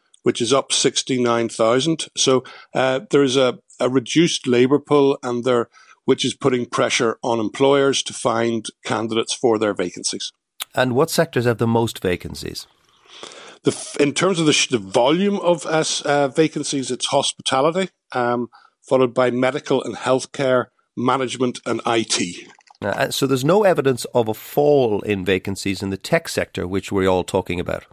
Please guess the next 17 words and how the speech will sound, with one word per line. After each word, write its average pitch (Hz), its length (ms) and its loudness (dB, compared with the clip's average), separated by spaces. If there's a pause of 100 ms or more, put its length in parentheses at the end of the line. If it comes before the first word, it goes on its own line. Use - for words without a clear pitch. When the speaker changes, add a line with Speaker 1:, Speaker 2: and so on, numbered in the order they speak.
(760)
Speaker 1:
Um, 214 480 0
we 208 220 4
are 233 180 4
seeing 180 540 2
them 147 180 0
come 147 280 0
back 139 420 0
from 135 260 0
their, 127 360 2
their 123 180 0
all-time 123 640 0
high. 123 440 0 (460)
Um, 123 420 0
so, 127 460 2
um, 117 300 0 (100)
yeah, 123 180 2 (140)
the, 127 240 0